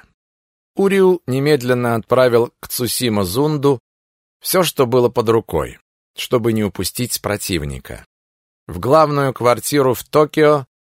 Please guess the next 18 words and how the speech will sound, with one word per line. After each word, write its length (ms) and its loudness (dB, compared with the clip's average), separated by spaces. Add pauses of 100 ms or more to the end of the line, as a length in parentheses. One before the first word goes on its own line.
(260)
отправили 680 2
телеграмму 680 0
с 80 -6
докладом 600 0 (100)
о 100 -2
прошедшем 720 -2
бое, 460 0 (500)
а 120 -6
в 60 -8
штабе 380 2
созвали 640 0
общее 440 0
совещание, 920 -6 (440)
на 160 -8
которое 440 2
собрали 540 2
всех 340 -2
командиров, 760 0